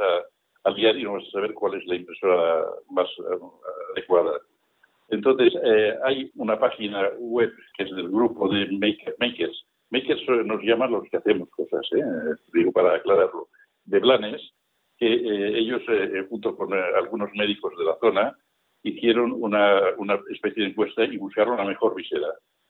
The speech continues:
Y la mejor visera, el fichero lo tienen en su página web. Eh, yo también lo tengo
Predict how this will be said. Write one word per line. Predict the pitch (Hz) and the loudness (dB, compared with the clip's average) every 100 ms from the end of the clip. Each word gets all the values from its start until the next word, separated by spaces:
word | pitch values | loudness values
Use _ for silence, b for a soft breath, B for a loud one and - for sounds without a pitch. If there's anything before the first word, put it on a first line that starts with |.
| _ | _
Y | - | 2
la | 151 | 2
mejor | 110 147 139 | 4 0 0
visera, | 131 135 139 160 | 0 2 4 2
el | 123 - | 0 -4
fichero | 117 - 123 139 | -4 0 2 2
lo | 113 | 2
tienen | 113 113 | 2 0
en | 104 | -4
su | 101 | -2
página | 104 - 92 | -2 -2 -4
web. | 85 80 - _ _ _ _ _ | -2 -2 -4 _ _ _ _ _
Eh, | - 107 | -8 0
yo | 120 | 2
también | 139 120 | 4 2
lo | 104 | -4
tengo | 98 87 90 87 87 87 | -6 -4 -2 0 -2 -4